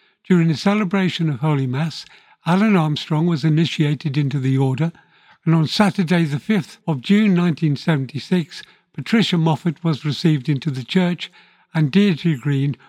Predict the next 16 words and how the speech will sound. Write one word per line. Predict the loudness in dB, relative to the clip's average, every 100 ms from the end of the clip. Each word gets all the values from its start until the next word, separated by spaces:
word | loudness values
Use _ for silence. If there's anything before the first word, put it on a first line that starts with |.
| _ -4
was | -2
baptized. | -2 -4 0 0 2 -2 -12 -20 _ _ _ _ _ _ _ _ _ _ _
I | 2
must | 2 2 -2
assume | 0 2 2 0 -6 -12 _ _ _
that | -4 -2
the |
Very | 0 2 2
Reverend | 2 0 0 -2 0
Len | 0 -2
Smith | -2 0 0 -4
of | -4
the | -2 0
Reformed | -2 0 0 0 -4
Catholic | -6 -6 -6 -8
Church | -2 0 0 -4